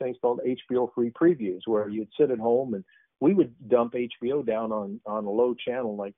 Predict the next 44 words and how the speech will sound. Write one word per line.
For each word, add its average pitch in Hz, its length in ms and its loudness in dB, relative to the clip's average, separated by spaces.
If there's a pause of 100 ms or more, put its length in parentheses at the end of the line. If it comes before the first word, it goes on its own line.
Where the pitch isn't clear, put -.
(260)
preamp 120 220 -4 (100)
C 117 200 -8
span 110 280 -6
or 104 80 -8
something 113 220 -6
down 107 220 -2
on 101 80 -6
channel 107 320 -4
two, 113 160 -4
three, 107 160 0
four, 104 260 2
five, 110 240 2 (100)
somewhere 107 220 -6
in 104 60 -8
there. 113 200 -6 (760)
And 131 160 2
then 127 280 4
you'd 127 200 0
come 123 100 2
home 127 260 2
and 131 80 -2
say, - 60 2
"Hey, 285 160 -2
Marge, 254 400 4
there, 143 340 -2
there, 143 240 4 (120)
we 156 100 -2
got - 240 -6
free 196 180 2
H 170 220 -4
B 170 120 4
O. 175 140 2
Somebody 160 220 -2
must 151 240 -6
be 147 140 -10
messing 151 280 -8
with 147 140 -4
the - 80 -12
cable 180 340 -4
outside." 127 520 -8 (600)
So 123 140 6
they'd 117 180 6
watch 143 300 2
a 120 60 -2